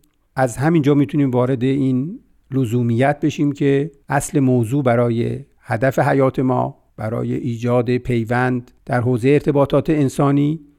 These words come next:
اصلی هست که فراتر از علوم شناختی در دسترس بشره. بنابراین ما اون اصل موضوع رو نامش رو دین می‌گذاریم. بنابراین همونطور که در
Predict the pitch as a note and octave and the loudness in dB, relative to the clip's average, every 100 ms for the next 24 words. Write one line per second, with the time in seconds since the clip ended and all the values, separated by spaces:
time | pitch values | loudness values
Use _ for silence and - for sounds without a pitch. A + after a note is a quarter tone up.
0 | _ _ _ _ _ _ - C#3+ D#3+ - | _ _ _ _ _ _ -6 -2 -2 0
1 | E3+ D#3+ E3 E3 E3+ E3 E3 - C#3+ C3 | 0 2 0 0 0 2 0 -2 0 2
2 | B2+ B2 - E3 A#2 G2 F#2+ - _ _ | 2 2 2 2 2 -2 -12 -20 _ _
3 | _ _ _ _ _ _ _ C#3+ C3 C3 | _ _ _ _ _ _ _ 0 2 4
4 | C3+ B2 B2 A#2+ A2 C#3 B2 A#2 - C3 | 2 2 0 0 -2 -2 0 0 0 -2
5 | B2 A#2 A2 A#2 G#2+ - A#2 A#2 G#2+ G2 | 0 0 -2 -2 -4 -6 -8 -6 -8 -6
6 | G#2 G2+ G2+ _ _ _ _ _ _ _ | -8 -10 -14 _ _ _ _ _ _ _
7 | C#3+ A#2+ A#2+ A#2+ C#3+ D3+ D3 _ _ - | -4 0 0 2 0 -2 -6 _ _ -6
8 | C#3 C3 C#3 B2+ - C3+ C3 B2+ A2+ E3 | 0 0 0 -4 -2 -2 0 -2 -2 0
9 | D#3+ D#3+ D#3+ E3+ _ _ - C3+ C3 C3 | 2 2 2 -4 _ _ -6 0 0 0
10 | A#2+ C#3 A2 A2+ G2+ F#2 - - - - | -2 -4 -2 -2 -4 -6 -12 -20 -20 -20
11 | _ _ - A#2 A#2 A#2 C3+ D3 - _ | _ _ -6 -2 -2 0 0 -2 -8 _
12 | _ _ _ - D#3 E3 D#3 C#3 C#3 C3 | _ _ _ -2 0 2 2 2 2 0